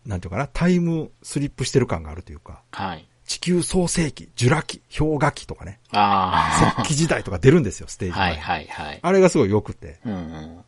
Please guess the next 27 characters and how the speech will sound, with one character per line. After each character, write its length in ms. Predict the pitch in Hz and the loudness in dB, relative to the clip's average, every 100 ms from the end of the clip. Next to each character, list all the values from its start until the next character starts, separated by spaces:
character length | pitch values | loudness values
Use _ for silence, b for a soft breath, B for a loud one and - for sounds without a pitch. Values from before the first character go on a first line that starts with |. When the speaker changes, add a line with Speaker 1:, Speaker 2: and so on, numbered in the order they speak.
| - | -8
Speaker 1:
時 120 | 143 | 2
代 400 | 160 151 151 151 - | 4 6 4 -2 0
背 160 | 147 117 | 2 2
景 160 | 90 | 0
が 60 | 78 | -6
分 140 | 92 | -4
か 100 | 107 | -2
り 80 | 107 | 0
や 60 | 107 | -2
す 160 | - | -4
い 120 | 71 - 113 | -14 -16 -12
も 140 | 90 | -10
の 80 | 78 | -8
に 80 | 78 | -10
な 100 | 76 | -14
っ 40 | - | -14
た 100 | 82 | -12
な 120 | 85 | -12
と。 160 | - - - - | -14 -20 -16 -12
Speaker 2:
う 60 | |
ん。 280 | 95 87 78 | -10 -10 -12
Speaker 1:
ス 100 | - | -8
テ 140 | - 80 | -6 -6
ー 20 | |
ジ 80 | 78 | -8
が 140 | 92 | -6
ね。 160 | 170 | -6